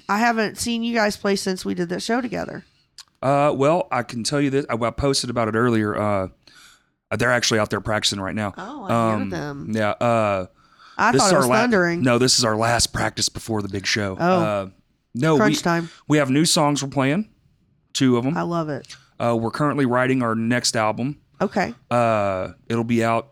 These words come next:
Speaker 2: at the end of this year.
Speaker 1: Nice.
Speaker 2: Uh, but that actually is what I posted about today. Is like, this has been, it's been two, over two years since we played Rev Room, and the, and the
Speaker 1: Yeah.
Speaker 2: fir-, and the last time we did, we were back, but it was with this horrendous weight on our shoulders.
Speaker 1: It's time to do it
Speaker 2: So
Speaker 1: for
Speaker 2: it's
Speaker 1: happy
Speaker 2: like,
Speaker 1: reasons.
Speaker 2: it's, it's time to be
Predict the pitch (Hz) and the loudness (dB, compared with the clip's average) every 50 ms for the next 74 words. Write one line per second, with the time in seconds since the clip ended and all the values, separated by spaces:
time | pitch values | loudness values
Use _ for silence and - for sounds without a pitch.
0 | _ _ - - - 117 110 110 117 113 - - 107 101 101 107 107 - _ _ | _ _ -16 -8 -6 -4 -2 -2 0 0 0 -2 -2 -2 -4 -4 -6 -10 _ _
1 | _ _ _ _ _ 190 196 202 214 214 190 180 - 113 113 110 110 110 - - | _ _ _ _ _ -6 -2 0 2 2 2 2 2 0 0 0 -2 -4 -6 -8
2 | _ - - - - - - _ - 123 147 147 147 139 - - _ - 117 139 | _ -20 -20 -20 -20 -20 -14 _ -2 2 4 4 4 2 0 -4 _ -6 -2 0
3 | 156 185 190 170 165 160 151 143 - 147 139 139 139 139 139 147 - - - - | 2 2 2 2 2 0 0 0 0 0 2 2 4 4 2 0 -2 -8 -18 -20
4 | - - _ _ _ _ _ - - 120 113 113 - - 127 127 127 123 - 127 | -20 -20 _ _ _ _ _ -2 0 0 2 0 0 0 0 0 2 2 2 2
5 | 135 127 120 - - 123 117 113 - - - 135 143 139 131 - - 101 - - | 2 0 0 0 0 0 -2 -2 -2 -2 0 2 4 4 2 2 0 -2 -4 -2
6 | 127 - - 110 110 120 120 113 110 104 101 - - 113 - - 123 110 104 - | -2 0 0 -2 -2 -2 -2 -2 -2 -4 -4 -6 -6 -6 -2 -2 -2 -2 -2 -4
7 | - - 117 120 117 117 113 - - 131 110 110 123 135 127 - 110 92 104 98 | -4 -2 -2 -2 -2 -2 -4 -4 -2 -2 0 0 2 0 0 0 -2 -4 -8 -10
8 | - - 131 127 143 135 113 101 95 - 101 104 104 101 104 104 98 - 185 - | -6 -4 -4 -2 0 0 -2 -2 -2 -4 -6 -6 -4 -6 -6 -6 -6 -4 -2 -2
9 | - - - - 127 117 110 117 117 113 - - 120 107 104 98 123 139 143 131 | -2 -2 -2 -2 -2 -2 -2 -2 -2 0 -2 -2 -2 -4 -2 0 0 0 2 0
10 | 123 113 107 101 98 - 123 131 127 120 117 - 120 113 104 104 104 107 101 - | 0 -2 -4 -4 -4 -2 0 0 0 0 -2 -4 -4 -2 -2 -2 -2 -2 -2 -2
11 | - 117 101 - 110 104 - - - - - - 120 110 113 117 117 110 110 104 | -2 -2 -4 -4 -4 -4 -2 -4 -4 -4 -2 -2 0 2 2 2 2 2 0 0
12 | - - - - - 104 113 135 151 135 113 110 104 98 - - 117 104 98 101 | 0 0 -2 -2 -4 -2 0 2 2 2 2 0 -2 -4 -2 -2 -2 -2 -2 -4
13 | 101 98 - - - - - - - 214 214 214 202 202 208 208 - - 160 220 | -4 -4 -4 -6 -8 -12 -10 -2 0 0 2 2 4 4 4 4 4 4 4 4
14 | 202 196 156 175 175 180 175 180 170 175 175 170 131 123 - - 120 120 - - | 4 4 4 4 4 4 2 2 2 0 0 0 2 2 2 2 2 2 2 0
15 | - 151 147 143 135 127 120 139 139 131 127 127 120 110 107 | 2 2 2 0 0 0 2 4 4 6 6 4 4 2 0